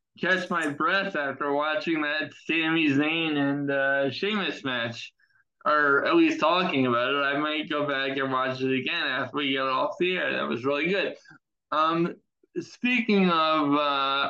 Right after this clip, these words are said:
high points, l-, let me give you, um, the other one for, uh, well, another one for the evening.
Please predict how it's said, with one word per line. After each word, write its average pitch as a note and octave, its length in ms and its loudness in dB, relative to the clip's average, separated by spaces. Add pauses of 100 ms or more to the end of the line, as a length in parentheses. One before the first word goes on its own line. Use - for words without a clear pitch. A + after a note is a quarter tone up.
high F#3+ 380 2
points, D3 400 -2
l-, D#3+ 200 0
let D3 140 -2
me D#3 160 -2
give D#3 160 0
you, D#3 160 0
um, C#3 680 -2 (480)
the D#3 180 2
other F#3 260 0
one D3 340 0
for, - 380 -8
uh, C3+ 520 0
well, E3 260 2
another F3+ 380 2
one C#3 340 0
for C#3+ 120 -2
the C#3+ 80 -2
evening. C#3+ 440 -2